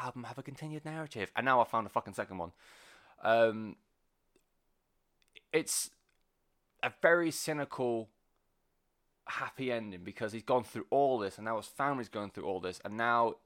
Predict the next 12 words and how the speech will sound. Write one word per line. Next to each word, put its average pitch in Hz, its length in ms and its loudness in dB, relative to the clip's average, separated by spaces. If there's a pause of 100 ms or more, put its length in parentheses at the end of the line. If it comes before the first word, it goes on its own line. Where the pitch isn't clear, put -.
(160)
he's - 240 -14
finally 131 380 0
realised 110 360 -2
that 95 60 -14
it's - 120 -16
his 104 160 -10
time 101 240 -6
to 95 80 -16
prove 101 260 -8
that - 120 -8
he 104 120 -8
can 98 440 -6